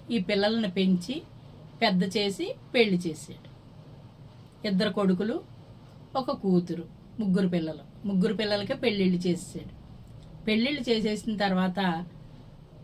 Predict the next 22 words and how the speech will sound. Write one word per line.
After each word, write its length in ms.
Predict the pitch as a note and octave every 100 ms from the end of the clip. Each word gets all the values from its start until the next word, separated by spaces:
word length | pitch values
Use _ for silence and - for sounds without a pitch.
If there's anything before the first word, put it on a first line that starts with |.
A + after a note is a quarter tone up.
| -
పెద్ద 240 | A3 F#3+
కొడుకు 560 | A#3 B3+ A#3+ - D4+ G#4+ - - - - - - - A#3+
అంత 240 | A#3+ A#3 A#3 A3 G#3+ G#3 G#3 G#3
ఆరోగ్యం 420 | G#3+ A3 G3+ A#3
కాదు, 460 | G3 G3 G3 G#3 E4+ - - - - - - - - - -
ఆ, 120 | A3+ A3 G#3 G3+ F#3
కోడలు 380 | A3+ G#3+ A#3 A#3
ఏదో 200 | A3 A#3
పర్వాలేదు, 600 | A#3+ G3+ G3 G#3 G#3 G3+
కొంచెం 480 | A3 G#3 F#3 G#3+ F3+
ఏదో 240 | F3+ F#3+ G3+ - -
అలా 140 | F#3 F#3
అలా 200 | F3+ F#3+
చూస్తాం, 560 | F#3+ F3+ F3 - G3 - - - - - -
మంచి 300 | A#3 G#3 F3+
చెడ్డలు 200 | G#3 F3+
చూస్తాం. 440 | F3 F3 D#3 - - -
ఆడపిల్ల 460 | G3 G#3+ A#3 A#3 A3
అంటారా, 340 | G#3+ G3 G#3
ఆడపిల్ల 440 | B3+ A3 G#3+ G#3+ G#3+
అత్తవారింటికి 580 | F#3 G3+ G3 F#3+ F3 F#3
వెళ్ళింది, 420 | F3+ F3+ A3